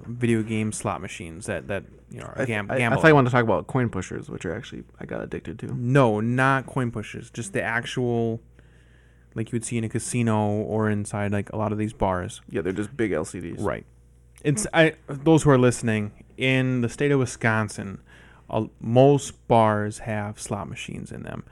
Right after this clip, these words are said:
Speaker 1: I know, like, in Minnesota, that's illegal. Can't do that. But anyways,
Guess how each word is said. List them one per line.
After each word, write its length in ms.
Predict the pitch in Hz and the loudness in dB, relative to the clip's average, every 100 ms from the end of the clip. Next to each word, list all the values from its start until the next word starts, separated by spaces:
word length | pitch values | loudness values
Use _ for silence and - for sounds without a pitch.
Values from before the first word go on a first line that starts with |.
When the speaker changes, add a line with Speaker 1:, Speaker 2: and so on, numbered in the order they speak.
| - - - | -20 -16 -8
Speaker 1:
I 100 | 104 | -2
know, 180 | 104 | -2
like, 180 | 101 - | -2 -4
in 60 | 104 | -2
Minnesota, 480 | 110 113 131 123 123 - | 0 2 2 0 0 -4
that's 200 | 110 - | -6 -4
illegal. 360 | - - - - | -6 -8 -12 -12
Can't 220 | - 104 | -12 -10
do 100 | - | -8
that. 180 | 71 67 - - | -10 -12 -16 -8
But 180 | 101 - _ | -6 -6 _
anyways, 440 | 143 139 107 82 | 0 2 2 -4